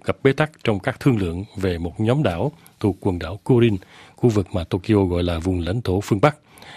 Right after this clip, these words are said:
Ngoại trưởng Nga Sergei Lavrov trong cuộc gặp với đồng nhiệm Nhật Bản Taro Kono hôm qua đã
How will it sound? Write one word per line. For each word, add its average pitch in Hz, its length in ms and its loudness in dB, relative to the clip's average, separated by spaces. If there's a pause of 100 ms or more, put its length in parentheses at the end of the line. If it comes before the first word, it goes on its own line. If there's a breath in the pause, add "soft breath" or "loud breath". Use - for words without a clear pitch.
(120)
Ngoại 95 120 -2
trưởng 117 180 0
Nga 113 220 2
Sergei 107 340 0
Lavrov 110 320 2 (100)
trong 104 180 2
cuộc 95 160 -2
gặp 101 120 -2 (180)
với 113 160 4
đồng 98 180 2
nhiệm 87 120 0
Nhật 92 200 -2
Bản 95 400 -2
Taro 101 260 -2
Kono 101 220 0 (400 soft breath)
hôm 101 160 -2
qua 95 280 0
đã 92 140 -2